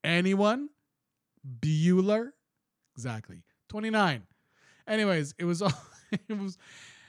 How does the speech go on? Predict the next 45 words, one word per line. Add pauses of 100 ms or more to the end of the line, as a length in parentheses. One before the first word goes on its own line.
(120)
they
all
admit
that
they
were
wrong, (480)
but
no
one's
g-,
has,
no
one
has
yet
to
apologize
for
being
wrong.
They've
all
just
admitted
that
they
were
wrong.
And
by
the
way, (360)
admitting
you're
wrong
is
not
the
same
as
apologizing
for
fucking
up.